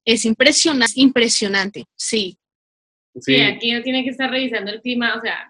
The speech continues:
Speaker 3: De hecho, uno, uno
Speaker 2: uno lo
Speaker 3: cuadra,
Speaker 2: hace,
Speaker 3: uno
Speaker 2: se
Speaker 3: cuadra su,
Speaker 2: acostumbra.
Speaker 3: uno acostumbra, uno, o sea, yo no la hago ahorita en este momento. ¿A dónde salgo? A la
Speaker 2: Ah,
Speaker 3: piscina
Speaker 2: sí.
Speaker 3: y está lloviendo,
Speaker 2: No
Speaker 3: no
Speaker 2: podemos
Speaker 3: importa.
Speaker 2: salir.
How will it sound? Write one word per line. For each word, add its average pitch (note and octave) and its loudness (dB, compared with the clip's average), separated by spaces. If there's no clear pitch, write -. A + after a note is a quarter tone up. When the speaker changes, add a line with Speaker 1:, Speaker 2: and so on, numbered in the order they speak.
Speaker 3:
De D3 4
hecho, E3 2
uno, G#3 2
uno - -
Speaker 2:
uno E3 4
lo - -16
Speaker 3:
cuadra, D4+ 6
Speaker 2:
hace, D#4+ 4
Speaker 3:
uno F4 4
Speaker 2:
se - 4
Speaker 3:
cuadra - 2
su, G3 4
Speaker 2:
acostumbra. C#4 0
Speaker 3:
uno G3 -2
acostumbra, E3 -2
uno, C#3+ -2
o C#3 -2
sea, B2 -2
yo D#3+ 2
no G3+ 2
la G3 0
hago - -10
ahorita - -16
en C3 -10
este C3 -14
momento. A2+ -12
¿A F2+ -10
dónde A#2+ -6
salgo? A2+ -4
A - -12
la G2+ -10
Speaker 2:
Ah, - -16
Speaker 3:
piscina E3 4
Speaker 2:
sí. D3+ -6
Speaker 3:
y B2 -8
está - -14
lloviendo, - -8
Speaker 2:
No - -2
Speaker 3:
no - -4
Speaker 2:
podemos C4 0
Speaker 3:
importa. - -6
Speaker 2:
salir. A3+ -6